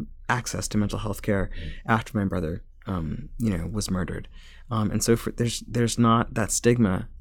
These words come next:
I, I don't carry that personal stigma. Um, and it's, it's good for me to hear people, you know, talking about, you know, sort of self-care and, and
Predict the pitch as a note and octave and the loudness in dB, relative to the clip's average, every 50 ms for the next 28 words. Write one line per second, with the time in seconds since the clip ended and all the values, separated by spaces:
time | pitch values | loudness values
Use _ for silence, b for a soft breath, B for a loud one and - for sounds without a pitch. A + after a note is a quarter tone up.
0 | - - - - B2 C3+ - - - G#2+ C3 D3+ D3 C3+ A2 - - - A2 G#2 | -12 -4 2 6 6 6 4 4 2 4 6 6 6 4 4 0 -2 2 4 4
1 | A2 A2 - - - - - D3 - - - A#2 A2 G#2+ - - E2 F2 - G2+ | 4 4 2 -4 -4 0 2 2 2 4 2 2 2 2 0 -2 -2 -2 -2 -4
2 | - - b b b b b b b b b b A#2+ A2 G#2 F#2 F2 - - D2 | -8 -8 b b b b b b b b b b 0 2 2 2 2 0 -4 -6
3 | - - - - - - - A2 A2+ A2 A2+ A2 G2+ - - - - - - - | -8 -12 -14 -18 -14 -6 -2 0 2 4 4 4 2 2 -2 -8 -4 -4 -4 -4
4 | A2+ - - - A#2+ - - - - A#2+ - - D3 D3 C#3+ - - A#2+ A#2+ A2+ | -4 -6 -2 -2 -2 -2 -2 -4 -4 0 6 8 8 8 8 6 4 6 8 8
5 | G#2+ G#2 - - G2 - - - C3 B2+ A#2+ A2+ A2 G#2+ B B B B B B | 8 6 4 -2 -6 -4 0 4 6 8 8 8 6 4 B B B B B B
6 | - - C#3 B2+ - B2+ A#2 - - - - - - A#2+ A2 G2 - - - - | -2 0 0 2 4 2 0 0 -2 -12 -8 0 4 4 4 4 4 0 0 0
7 | B2+ B2 - - B2 A#2+ A2 A2+ G#2+ G#2 - - - - - - A2 A2 G2+ F2 | 0 2 4 4 4 4 6 4 4 2 2 0 -4 -14 -8 -4 0 0 0 0
8 | E2 F2+ F#2 - - - - G#2+ G2+ G2+ - - C3+ B2+ B2 - - - A2+ A2 | 0 -2 -4 -4 -4 -4 -2 -2 -2 0 0 4 4 4 2 2 2 2 4 4
9 | G#2+ F#2+ - - F#2+ F#2 - | 4 4 2 0 -2 -2 -4